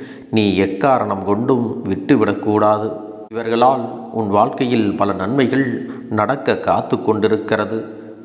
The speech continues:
அப்படியானால் அவர்கள் யார் என்று நீ கேட்கின்றாய் அல்லவா? என் தங்கமே,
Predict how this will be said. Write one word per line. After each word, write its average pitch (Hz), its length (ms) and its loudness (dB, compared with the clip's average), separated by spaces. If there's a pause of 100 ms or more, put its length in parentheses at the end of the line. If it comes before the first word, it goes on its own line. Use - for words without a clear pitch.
அப்படியானால் 117 1000 -2 (240)
அவர்கள் 107 460 0
யார் 104 320 4
என்று 127 540 2
நீ 104 140 2
கேட்கின்றாய் 107 680 2
அல்லவா? 104 500 0 (500)
என் 101 240 0
தங்கமே, 117 720 0